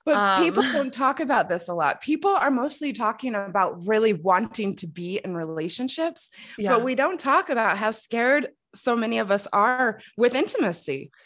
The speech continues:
Speaker 2: Yeah,
Speaker 1: And
Speaker 2: like
Speaker 1: I, I do ha-, you know, I, um, always test for having secure attachment. And I think that I do. I'm great with communication.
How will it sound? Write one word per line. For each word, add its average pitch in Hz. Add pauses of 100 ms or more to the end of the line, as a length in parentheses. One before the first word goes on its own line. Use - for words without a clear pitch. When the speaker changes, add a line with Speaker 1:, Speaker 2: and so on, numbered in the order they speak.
(100)
Speaker 2:
Yeah, 247
Speaker 1:
And 262
Speaker 2:
like 415
Speaker 1:
I, 285
I 370
do 311 (100)
ha-, 247
you 247
know, 220
I, 220
um, 190 (280)
always 247
test 220
for 214
having 196
secure 185
attachment. 196
And 185
I 180
think 185
that 175
I 180
do. 175
I'm 180
great 170
with 180
communication. 175